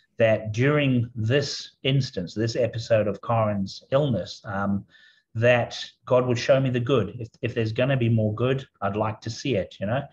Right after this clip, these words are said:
And if there's more work to be done, that, um, he would provide for that work and allow us to be the ones that, you know, use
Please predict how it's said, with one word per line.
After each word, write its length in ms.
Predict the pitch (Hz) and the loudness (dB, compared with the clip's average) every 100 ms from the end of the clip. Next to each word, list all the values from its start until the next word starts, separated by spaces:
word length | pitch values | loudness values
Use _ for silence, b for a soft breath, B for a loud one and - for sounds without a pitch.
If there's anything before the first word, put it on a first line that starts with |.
| b b b - | b b b -2
And 260 | 113 117 117 | 2 4 4
if 100 | 113 | 2
there's 200 | 104 107 | -2 2
more 200 | 113 98 | 2 4
work 280 | 120 151 151 | 2 2 0
to 100 | 98 | -4
be 140 | 92 | -2
done, 380 | 95 107 120 117 | -2 0 -2 0
that, 340 | 104 107 - 120 | 0 0 0 0
um, 480 | 110 107 107 110 - _ _ _ _ _ - _ | 0 2 2 0 -4 _ _ _ _ _ -20 _
he 140 | 123 | 2
would 240 | 120 120 117 | 4 4 2
provide 520 | 110 107 151 170 110 | 0 0 2 0 -2
for 100 | 107 | -2
that 180 | 107 95 | -2 0
work 360 | 139 160 120 | 2 2 0
and 140 | 98 95 | -6 -4
allow 340 | 95 107 107 | -2 -2 -2
us 180 | 107 - | -4 -6
to 100 | 101 | -6
be 320 | 110 107 101 b b b b | -2 -2 -4 b b b b
the 100 | 113 | 0
ones 480 | 104 107 113 110 104 | 2 4 4 2 0
that, 280 | 113 110 - - _ - | 0 -2 -4 -16 _ -6
you 80 | 101 | -2
know, 320 | 101 104 98 _ _ _ 117 | 0 0 -2 _ _ _ -2
use 540 | 110 135 127 113 | 0 2 2 0